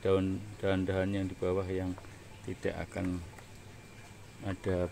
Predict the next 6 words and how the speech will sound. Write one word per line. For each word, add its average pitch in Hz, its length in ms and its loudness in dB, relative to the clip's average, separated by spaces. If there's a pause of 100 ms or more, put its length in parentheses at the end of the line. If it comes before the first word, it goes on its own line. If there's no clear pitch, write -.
bunganya, 92 480 4
kita 95 240 -2
buang 92 240 4
aja, 90 160 2
guys. 82 400 -4 (3750)
Hmm. 82 400 0